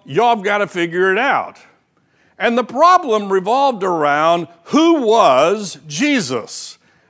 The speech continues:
and what was his relationship to God the Father. In particular, it was this argument between Athanasius and Arius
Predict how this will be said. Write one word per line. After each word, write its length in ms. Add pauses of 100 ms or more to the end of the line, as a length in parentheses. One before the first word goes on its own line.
and 260
what 220
was 220
his 220
relationship 1300
to 520 (340)
God 440
the 100
Father. 600 (520)
In 220
particular, 880
it 200
was 380
this 320
argument 680
between 400
Athanasius 1000
and 260
Arius 920